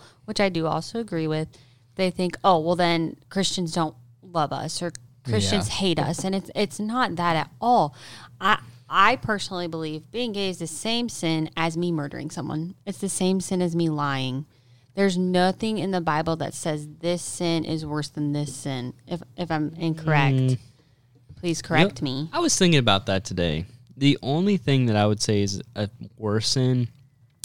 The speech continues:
Speaker 3: is this, you know, the only thing that Jesus was very, like,
Speaker 1: Did
Speaker 3: very
Speaker 1: he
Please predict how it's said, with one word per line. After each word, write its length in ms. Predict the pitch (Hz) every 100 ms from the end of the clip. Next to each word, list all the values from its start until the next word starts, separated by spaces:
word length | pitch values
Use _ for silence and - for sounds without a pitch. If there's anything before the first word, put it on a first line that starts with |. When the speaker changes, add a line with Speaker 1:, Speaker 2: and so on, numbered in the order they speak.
| -
Speaker 3:
is 160 | 113
this, 220 | 110 110 131
you 80 | 117
know, 80 | -
the 160 | 113
only 160 | 113 117
thing 180 | 123 113
that 120 | 87 107 - 107 -
Jesus 440 | 113 107 107 -
was 180 | 101 92 -
very, 480 | - - 104 104 101
like, 320 | 95 87 - - - _ _ -
Speaker 1:
Did 120 | 202
Speaker 3:
very 200 | 113
Speaker 1:
he 60 | 110